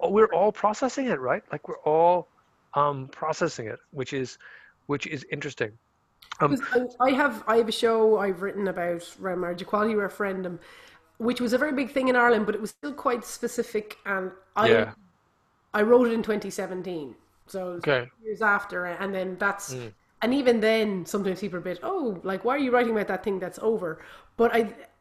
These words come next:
Speaker 2: it, it does still resonate, and it will
Speaker 1: Mm.
Speaker 2: because of stuff. But I think when you're talking about something this big, we need, we need time away from it
Speaker 1: Yeah.
Speaker 2: to actually want to
Speaker 1: Yeah.
Speaker 2: get into it. Um,
Speaker 1: Yeah.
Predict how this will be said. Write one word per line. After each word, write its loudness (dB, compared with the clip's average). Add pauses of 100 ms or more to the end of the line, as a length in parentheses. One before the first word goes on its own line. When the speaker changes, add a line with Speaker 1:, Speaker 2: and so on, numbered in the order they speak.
(160)
Speaker 2:
it, -2
it 6
does 6
still 4
resonate, 2
and -2
it -2
will 0
Speaker 1:
Mm. -8
Speaker 2:
because -14
of -16
stuff. -4 (100)
But 8 (300)
I 4
think -2
when 2
you're 0
talking 0
about -2
something -4
this -4
big, -2 (320)
we -4
need, -6 (680)
we 2
need -2
time -8
away -2
from -8
it -12 (180)
Speaker 1:
Yeah. -4
Speaker 2:
to 2
actually -6
want -4
to 0
Speaker 1:
Yeah. 0
Speaker 2:
get -8 (100)
into -20
it. -20 (220)
Um, -4
Speaker 1:
Yeah. -2